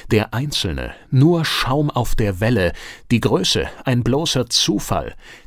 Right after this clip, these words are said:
die Herrschaft des Genies, ein Puppenspiel, ein lächerliches Ringen gegen ein ehernes Gesetz, es zu erkennen, das Höchste, es zu beherrschen, unmöglich."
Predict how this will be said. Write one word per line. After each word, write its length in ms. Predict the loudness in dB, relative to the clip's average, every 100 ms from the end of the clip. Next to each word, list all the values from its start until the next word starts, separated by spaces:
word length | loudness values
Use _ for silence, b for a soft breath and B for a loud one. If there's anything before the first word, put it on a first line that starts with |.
| B
die 160 | 4
Herrschaft 760 | 4 0 -2 0 -2 -2 -4 -2
des 200 | -2 0 0
Genies, 640 | 2 2 2 0 -2 -2
ein 340 | 0 -2 -2
Puppenspiel, 920 | -2 -2 -2 -2 -2 -4 0 4 4 2 B B B
ein 140 | 0
lächerliches 640 | 2 2 2 2 2 0 0
Ringen 500 | 0 0 2 2 2
gegen 300 | 2 2 0
ein 260 | -2 -2 0
ehernes 560 | 2 2 2 0 -2 -2
Gesetz, 600 | -2 -2 -2 -2 -6 -4
es 240 | -6 -4
zu 100 | -2
erkennen, 720 | 0 -2 -4 -2 0 0 -2 B B B -4
das 340 | -2 -2 0
Höchste, 640 | 2 2 -2 -4 -4 -4 B B
es 220 | -4 -2
zu 140 | 0 0
beherrschen, 680 | 0 -2 -4 -4 -4 -2 -4 -4
unmöglich." 840 | -2 0 -2 -4 -8 -12 -12